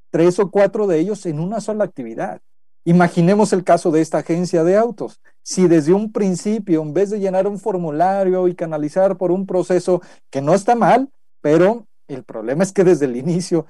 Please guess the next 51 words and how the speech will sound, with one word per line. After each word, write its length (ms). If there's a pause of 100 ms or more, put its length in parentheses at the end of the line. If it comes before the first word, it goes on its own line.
(200)
el 160
perfil 440
era 180
incorrecto, 720 (260)
entonces, 680
si 160
desde 180
un 100
principio 600
una 320
simple 320
persona 500
le 140
hubiera 280
respondido 840
la 180
línea 280
telefónica 520
o 120
a 20
lo 80
mejor 260
desde 220
un 120
chat, 300
¿no? 260 (320)
Oye, 320 (260)
¿cuál 320
es 120
su 100
interés? 360
¿Cuál 200
es 80
su 120
deseo? 480 (140)
Oye, 240
pues 200
servicio. 680 (260)
Bueno, 200
en 100
automático, 800
en 100
vez 160
de 180
canalizarlo 540
al 80
área 220
de 60
ventas, 340
lo 140
canalizas 600